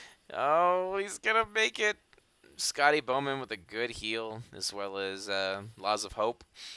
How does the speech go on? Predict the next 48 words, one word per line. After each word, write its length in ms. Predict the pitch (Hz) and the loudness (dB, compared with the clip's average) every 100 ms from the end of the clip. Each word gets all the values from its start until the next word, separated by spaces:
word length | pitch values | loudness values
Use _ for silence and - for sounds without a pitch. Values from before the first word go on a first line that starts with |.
| - - - _ | -18 -20 -20 _
Spartacus 600 | - - 104 110 - 110 - | -14 -4 0 0 -2 -2 -2
trying 260 | - 110 | -2 -4
to 60 | 104 | -4
play 180 | 113 101 | -6 -4
sneaky 380 | - 113 117 | -4 -4 -4
there 240 | 113 113 120 | 0 2 2
and 100 | 104 | 0
get 120 | 95 | -4
a 40 | |
flip. 400 | - - 123 - - | -4 -2 -2 -4 -12
Did 160 | - 85 | -16 -14
not 420 | 98 110 131 95 | -10 -4 -4 -4
work 260 | 107 107 107 | -8 -10 -6
out. 340 | 113 123 131 _ - - - - _ _ | -2 -2 -4 _ -20 -20 -20 -20 _ _
And 300 | 87 95 95 | -4 -4 -4
we're 120 | 98 | -6
gonna 120 | 101 | -6
see 160 | 95 107 | -6 -6
the 100 | 92 | -10
blue 180 | 90 107 | -12 -10
team 240 | - 101 | -8 -6
have 180 | 98 95 | -6 -6
to 80 | - - | -8 -18
be 160 | - 104 | -10 -8
first 520 | 101 104 117 113 - | -6 -6 -2 -2 -2
here. 340 | 92 82 87 110 _ _ | -6 -10 -14 -16 _ _
So, 440 | - - - 82 98 - - - - _ _ - | -14 -12 -12 -12 -16 -20 -20 -18 -20 _ _ -10
we'll 120 | - | -4
see. 340 | - 165 160 | -2 0 -2
Like 240 | 160 151 131 | -6 -10 -6
I 20 | |
said, 200 | - 120 | -6 -6
the 40 | |
Jaxter 560 | 101 113 120 - 123 120 | -2 0 2 0 -2 -4
and 80 | 110 | -2
Drow 360 | 110 117 120 | 0 0 0
holding 260 | 117 113 113 | -4 -10 -10
the 60 | |
point, 440 | - 117 123 139 - | -12 -10 -8 -10 -12
making 260 | 98 98 | -14 -12
sure 220 | 101 107 110 | -8 -6 -6
that 180 | 107 | -8
those, 360 | - 101 101 98 | -10 -10 -8 -6
uh, 360 | 101 95 92 104 _ _ _ _ _ _ | -4 -4 -6 -12 _ _ _ _ _ _
points 260 | 110 117 - | -12 -10 -10
don't 160 | 87 | -10
go 160 | 69 107 | -10 -10
anywhere. 480 | 131 135 139 143 | -8 -8 -6 -6